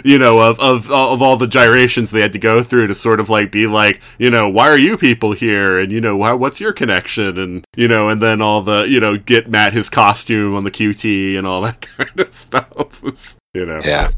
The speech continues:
Speaker 1: I, I like that.
Speaker 2: I liked that they even managed to work in Matt's priest
Speaker 1: Yes.
Speaker 2: just for one scene. And it was, you know, it's a powerful scene.
Speaker 1: And of course, we all know who the woman is at the end, right? That they're calling for at the,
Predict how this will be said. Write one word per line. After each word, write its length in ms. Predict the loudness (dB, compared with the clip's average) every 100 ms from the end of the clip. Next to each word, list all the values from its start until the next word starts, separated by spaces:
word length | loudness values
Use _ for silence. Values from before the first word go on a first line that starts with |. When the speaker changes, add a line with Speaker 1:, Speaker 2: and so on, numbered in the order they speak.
| -6
Speaker 1:
I, 140 | -6 -6
I 140 | -6
like 300 | -6 -6 -8
that. 180 | -10 -14 -16 _
Speaker 2:
I 120 | -6 -2
liked 260 | -2 -2
that 140 | -2 0
they 120 | -2
even 280 | -4 -4 -2
managed 320 | -2 -2 -4
to 60 |
work 260 | -2 -2 -2
in 160 | -4 -2
Matt's 340 | -4 -4 -8
priest 640 | -6 -6 -4 -4 -4 -6 -8 -6
Speaker 1:
Yes. 140 | -2
Speaker 2:
just 160 | -2 -4
for 120 | -6
one 140 | -6 -4
scene. 360 | -6 -6 -8 -16 _ _
And 160 | -6 -4
it 120 | -6
was, 180 | -8 -6
you 100 | -4
know, 80 | -2
it's 120 | -4
a 40 | -4
powerful 360 | -6 -6 -10
scene. 220 | -14 -14 -18 _ _ -6
Speaker 1:
And 140 | -4
of 80 | -2
course, 280 | -2 -2 -4
we 120 | -2
all 200 | 0 0
know 200 | 0 0
who 160 | 2 2
the 80 |
woman 320 | 0 0 0 0
is 180 | -2
at 120 | -4 -4
the 100 | -2
end, 240 | -2 -4
right? 260 | -4 -4 -4
That 140 | -6
they're 140 | -8
calling 320 | -6 -6 -6 -8
for 320 | -6 -6 -6
at 160 | -8
the, 280 | -8 -8 -8